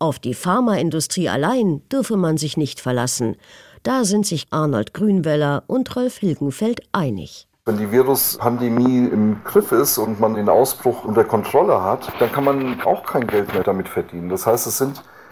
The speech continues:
Speaker 2: eigentlich Indikationen für die Pharmaindustrie, die nicht immer sehr attraktiv sind, ne? Und das ist, glaube ich, ein ganz großes Problem, dass man hier das Ganze eher als ein gesellschaftliches Problem betrachten muss und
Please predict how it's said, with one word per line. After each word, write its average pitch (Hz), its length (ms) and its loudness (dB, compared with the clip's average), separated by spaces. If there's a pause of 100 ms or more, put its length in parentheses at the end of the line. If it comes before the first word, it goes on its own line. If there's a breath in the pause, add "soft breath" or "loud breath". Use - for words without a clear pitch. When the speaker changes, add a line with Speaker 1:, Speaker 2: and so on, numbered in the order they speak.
(220 loud breath)
Speaker 2:
eigentlich 143 580 -2
Indikationen 131 1000 -2
für 135 140 -4
die 127 80 -4
Pharmaindustrie, 117 840 0
die 107 120 -6
nicht 110 180 -6
immer 107 180 2
sehr 104 260 2
attraktiv 90 600 -4
sind, 69 480 -12
ne? 120 300 -2
Und 107 240 0
das 120 180 0
ist, - 120 -8
glaube 117 220 2
ich, 110 100 -10
ein 110 200 -2 (100)
ganz 117 260 -2
großes 113 380 -4
Problem, 113 640 -2 (800 loud breath)
dass 113 240 0
man 110 340 2 (160)
hier 143 340 4
das 120 220 0
Ganze 123 320 -2
eher 127 400 0
als 110 320 0
ein 107 80 -4
gesellschaftliches 107 1200 -4
Problem 95 600 -4
betrachten - 580 -2
muss 110 220 -2
und 101 300 -4